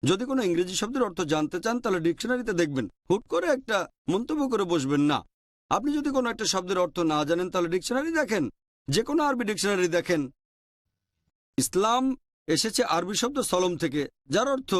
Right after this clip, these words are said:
শান্তি, অথবা সালাম, যার অর্থ শান্তি।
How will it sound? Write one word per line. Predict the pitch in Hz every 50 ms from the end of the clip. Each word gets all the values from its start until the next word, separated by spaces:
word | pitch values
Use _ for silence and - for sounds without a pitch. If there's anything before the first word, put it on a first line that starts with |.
| 175 151 - _ _ -
শান্তি, | - - 151 156 143 - 143 135 - - _ _ _
অথবা | - 220 - 254 269 285
সালাম, | - - - 170 175 175 170 160 143 131 _ _
যার | - 180 196 226
অর্থ | 220 160 -
শান্তি। | 165 - - 165 165 143 - 147